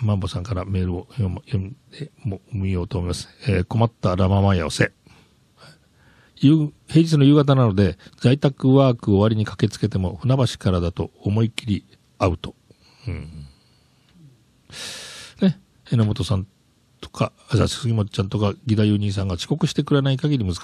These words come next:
しそうです。俺はいいのかみたいな話です。えー、悩んでもしょうがないので、これからまたポーク卵を食べて、まずは腹の虫をおとなしくさせようと思います。まあ、お好きなようにって感じです。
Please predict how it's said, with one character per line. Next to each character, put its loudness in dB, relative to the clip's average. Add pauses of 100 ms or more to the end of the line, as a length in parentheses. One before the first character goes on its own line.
し -10
そ -12
う -14
で -20
す。 -16 (1000)
俺 4
は 2
い 0
い -6
の -16
か -20
み -20
た -18
い -18
な -20
話 -10
で -12
す。 -10 (600)
え -14
ー、 -8
悩 2
ん 0
で 2
も 2
し 0
ょ 4
う 2
が 4
な 4
い 4
の 4
で、 2 (120)
こ 0
れ 4
か 4
ら 4
ま 2
た 0
ポ 0
ー 0
ク -12
卵 2
を 2
食 -4
べ -4
て、 -8
ま -2
ず -6
は -4
腹 -2
の -2
虫 -2
を 0
お -2
と -2
な 0
し -6
く -18
さ -12
せ -10
よ -6
う -12
と -10
思 -10
い -14
ま -12
す。 -12 (300)
ま -12
あ、 -14
お -20
好 -12
き -10
な -8
よ -12
う -18
に -20
っ -20
て -6
感 -8
じ -14
で -14
す。 -16